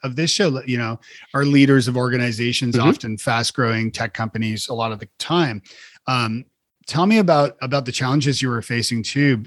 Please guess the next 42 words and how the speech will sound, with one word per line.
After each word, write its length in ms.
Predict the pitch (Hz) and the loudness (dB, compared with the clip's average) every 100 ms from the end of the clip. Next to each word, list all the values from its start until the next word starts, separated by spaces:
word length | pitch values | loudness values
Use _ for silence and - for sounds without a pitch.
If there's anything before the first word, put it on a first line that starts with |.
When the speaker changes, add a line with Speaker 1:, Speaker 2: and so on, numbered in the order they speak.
| - | -4
Speaker 1:
you 120 | 123 | -2
know, 100 | 110 | -2
beyond, 680 | 104 117 117 127 123 120 107 _ _ _ _ _ _ _ - | -2 -4 -2 0 0 -2 -4 _ _ _ _ _ _ _ -10
uh, 340 | 135 117 110 - | -6 -6 -6 -2
or 140 | 139 | 0
maybe 280 | 139 135 131 | 2 2 0
that's, 280 | 123 120 - | 0 -6 -8
that's 260 | 131 123 _ _ - | -8 -10 _ _ -20
the, 140 | 120 | -16
the 160 | 113 117 | -12 -6
big 260 | 131 175 | -2 0
one, 200 | 147 117 | 0 -2
right? 200 | 104 120 127 | -6 -10 -6
Where 100 | 123 | -2
you're, 260 | 120 117 | -2 -2
you're 480 | 113 113 110 110 123 | -4 -6 -4 -6 -8
kind 160 | - 123 | -6 -4
of 60 | |
maxed 400 | 117 123 120 - | -2 -2 0 -2
out 280 | 123 123 120 - _ - | 0 -2 -4 -12 _ -8
training 380 | 151 156 151 131 | 0 0 2 0
everybody 560 | 123 123 123 113 117 | -2 -2 -2 -2 -2
and 120 | 113 | -2
not 280 | 117 120 117 | -2 -4 -6
managing 440 | 117 117 117 131 117 | -8 -6 -4 -4 -2
the 100 | 139 | 0
business 520 | 151 143 127 117 135 | 0 0 0 0 -4
or, 160 | 135 143 | -4 0
or 80 | 143 | 2
Speaker 2:
<laughs> 80 | |
Speaker 1:
something 240 | 170 165 147 | 2 2 0
to 100 | 143 | 0
that 180 | 135 123 | -2 -2
effect. 400 | 110 170 143 104 | -2 -2 -2 -4
So 320 | - 123 117 | -4 -4 -4
tell 200 | 110 147 | -4 -2
me 60 | 156 | -2
a 20 | |
little 160 | 143 131 | -2 -2
bit 120 | 117 | -4
about 220 | 113 139 | -6 -6
that. 120 | - | -8